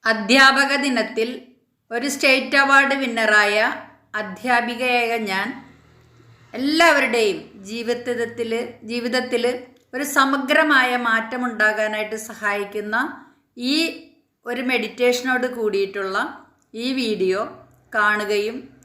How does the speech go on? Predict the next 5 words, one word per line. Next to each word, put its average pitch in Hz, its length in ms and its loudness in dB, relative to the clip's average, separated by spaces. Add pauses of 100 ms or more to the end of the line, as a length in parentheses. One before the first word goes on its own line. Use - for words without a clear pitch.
(180)
അതിൻ്റെ 262 460 0
ഫലം 294 460 0
നിങ്ങൾക്ക് 269 580 -2
തീർച്ചയായിട്ടും 262 760 -2
കിട്ടും. 226 500 -10